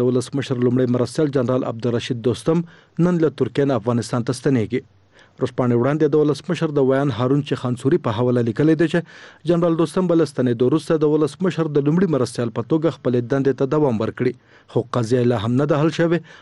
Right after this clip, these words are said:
او په اړه به یې څېړنې کېږي. ورځپاڼه لیکي چې د ولسمشر ویان د جنرال دوستم د یو نږدې قومندان نظام الدین قیصري د خوشي کېدو ګنګوسې هم رد کړې او ویې ویل چې دی لا هم په بند کې دی او دوسیه د حقوقي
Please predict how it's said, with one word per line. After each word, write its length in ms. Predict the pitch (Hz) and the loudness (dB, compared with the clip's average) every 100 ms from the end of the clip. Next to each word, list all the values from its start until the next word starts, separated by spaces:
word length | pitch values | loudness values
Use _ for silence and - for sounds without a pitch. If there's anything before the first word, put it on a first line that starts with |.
| - | -6
او 80 | 139 120 | -4 -2
په 60 | - 143 | -2 -2
اړه 120 | 123 120 | 0 -2
به 40 | |
یې 80 | 117 | -2
څېړنې 360 | 131 127 131 131 160 | 0 2 2 2 0
کېږي. 240 | 131 123 - _ _ _ _ - - | 0 -4 -10 _ _ _ _ -20 -6
ورځپاڼه 300 | 127 - 123 123 | -4 0 0 2
لیکي 160 | 170 160 | 2 0
چې 80 | 180 160 - - - | 0 -4 -8 -20 -2
د 80 | 180 | 2
ولسمشر 460 | 180 165 190 160 165 | 2 0 -2 -2 2
ویان 280 | 147 147 151 | 2 2 0
د 100 | 143 | 0
جنرال 260 | 135 131 123 | 0 0 0
دوستم 300 | 131 - 156 | -2 0 -2
د 100 | 143 | 2
یو 60 | 135 | 2
نږدې 400 | 135 131 131 165 | 2 0 -2 -2
قومندان 380 | 127 127 120 143 139 | -2 0 0 0 2
نظام 240 | 120 123 | 2 0
الدین 220 | 123 135 - - | 0 -2 -2 -4
قیصري 360 | 120 - 131 156 | -2 0 0 2
د 100 | 147 | 0
خوشي 200 | - 120 | -2 -8
کېدو 300 | 120 127 131 123 | -4 -2 0 0
ګنګوسې 380 | 120 113 113 120 | -2 -4 -4 -4
هم 180 | 101 113 | -4 -2
رد 120 | 143 147 | -2 0
کړې 140 | 170 156 - - - 156 | 0 0 -8 -20 -8 0
او 60 | 156 | 2
ویې 180 | 180 175 | 2 2
ویل 120 | 139 127 | 0 -2
چې 160 | 123 | -2
دی 80 | 123 120 | 0 0
لا 100 | 107 | -2
هم 80 | 127 117 | -4 -4
په 100 | 110 | -2
بند 180 | 151 160 | 0 0
کې 60 | 170 | 0
دی 80 | 180 165 - _ 147 | 0 -2 -14 _ -2
او 80 | 147 | 0
دوسیه 300 | 156 151 180 156 | 0 0 0 2
د 80 | 131 | 0
حقوقي 380 | 135 151 190 | -2 -2 -2